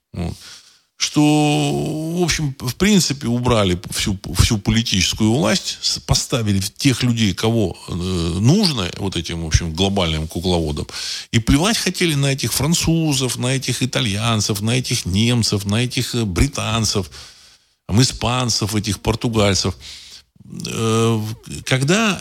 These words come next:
и, и всё это, конечно, так сказать, всё это делала Америка, правда, за, за Америкой, там, кто там стоял, кто там, так сказать, дёргал за ниточки, мы не знаем. Я там думаю, что британская монархия или какой-, какой-то там клан какой-то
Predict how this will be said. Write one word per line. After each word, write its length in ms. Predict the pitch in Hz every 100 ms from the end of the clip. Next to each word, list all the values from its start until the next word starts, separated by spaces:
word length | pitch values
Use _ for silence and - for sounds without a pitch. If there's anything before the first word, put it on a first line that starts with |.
| -
и, 100 | 127
и 160 | 104 123
всё 240 | - 226
это, 120 | 180
конечно, 380 | 131 139 131 113
так 80 | 107
сказать, 260 | 107 101 92
всё 200 | - 123
это 140 | 107
делала 400 | 98 117 110 98
Америка, 480 | 107 147 160 135 95
правда, 280 | 95 95 92
за, 800 | 95 104 101 95 92 90 87
за 160 | 85 101
Америкой, 480 | 107 135 120 95 85
там, 160 | 87
кто 160 | 85 92
там 140 | 90
стоял, 420 | 87 - 104 117 90
кто 160 | 101
там, 200 | 87 85
так 100 | 78
сказать, 220 | 73 80 80
дёргал 340 | 92 80 82
за 160 | 82 87
ниточки, 400 | 87 82 - 80
мы 160 | 87
не 120 | 85
знаем. 320 | 85 123 113 82
Я 120 | 101
там 180 | 90 85
думаю, 200 | 85 78
что 220 | - 80 - - - -
британская 600 | 92 107 101 87 - 85
монархия 500 | 90 101 107 85 78
или 80 | 76
какой-, 420 | - - - 78
какой-то 340 | - 85 80
там 180 | - 82
клан 400 | - 110 101 82
какой-то 460 | 73 80 80 73